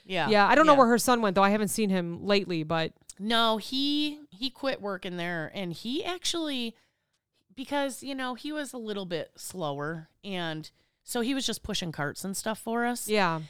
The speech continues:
Speaker 1: And then he got a job at a warehouse where he, um, was driving a forklift and stuff.
Speaker 2: Oh, I think I remember
Speaker 1: Yeah.
Speaker 2: asking her about that, and she said
Speaker 1: Yeah.
Speaker 2: he's doing very well.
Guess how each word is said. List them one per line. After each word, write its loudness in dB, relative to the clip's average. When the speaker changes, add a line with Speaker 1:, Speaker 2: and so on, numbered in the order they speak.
Speaker 1:
And 0
then 0
he -4
got -2
a -4
job -4
at -8
a -6
warehouse -6
where -2
he, -6
um, -6
was -4
driving -4
a -8
forklift -12
and -4
stuff. 10
Speaker 2:
Oh, 12
I 2
think -2
I 4
remember 2
Speaker 1:
Yeah. 2
Speaker 2:
asking 4
her 2
about 0
that, 0
and -4
she -4
said 0
Speaker 1:
Yeah. 2
Speaker 2:
he's -2
doing 2
very 6
well. 4